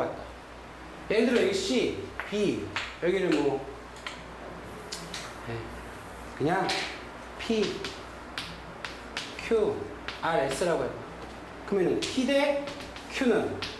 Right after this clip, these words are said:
R 대 S랑 똑같아요. 이걸 이용해서도 문제를 풀 수 있다고요.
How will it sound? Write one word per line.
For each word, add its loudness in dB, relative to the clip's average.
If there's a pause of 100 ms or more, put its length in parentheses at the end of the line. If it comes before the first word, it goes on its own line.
(380)
R 6
대 6
S랑 2
똑같아요. 0 (800)
이걸 6
이용해서도 8
문제를 4
풀 -4
수 -2
있다고요. -4